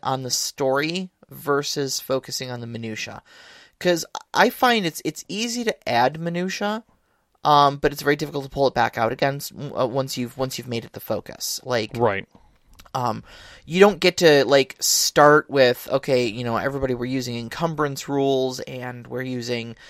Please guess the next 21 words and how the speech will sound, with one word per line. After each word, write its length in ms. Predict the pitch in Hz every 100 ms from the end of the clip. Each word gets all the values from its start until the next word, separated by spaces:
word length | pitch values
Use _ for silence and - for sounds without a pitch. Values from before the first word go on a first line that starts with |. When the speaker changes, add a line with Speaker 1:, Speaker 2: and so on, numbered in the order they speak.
| - - -
Speaker 1:
uh, 200 | 127 98
you 80 | 127
know, 60 |
strict 400 | 104 - - 175 -
ammo 340 | 151 143 135
counts, 680 | 131 143 131 127 123 120 -
and, 420 | 117 117 110 110
you 80 | 123
know, 140 | 107
keep, 260 | - 160 - - -
keep 240 | - 180
track 260 | - 180 165
of 40 |
your 120 | 151 131
gold 520 | - 139 135 135 -
down 240 | 139 135
to 60 | 123
the 60 | 120
very 200 | 131 120
copper 400 | - 147 139 127
piece," 420 | - 135 117 -